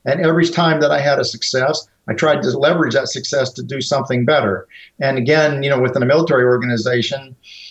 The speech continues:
it's, it's very difficult to, uh, have the flexibility that you want.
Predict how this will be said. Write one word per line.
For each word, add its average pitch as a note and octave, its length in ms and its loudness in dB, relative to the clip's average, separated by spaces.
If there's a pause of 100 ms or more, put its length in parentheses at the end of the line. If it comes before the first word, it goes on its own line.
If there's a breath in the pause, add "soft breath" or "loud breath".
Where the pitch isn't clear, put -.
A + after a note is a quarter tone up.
(340 loud breath)
it's, D3+ 240 2
it's D3+ 220 0
very C#3 320 2
difficult D3 640 0
to, B2+ 640 2
uh, B2 220 -2
have C3 260 -2
the A#2 80 -6
flexibility B2 720 0
that A2+ 140 -2
you C#3 80 -4
want. C#3 360 0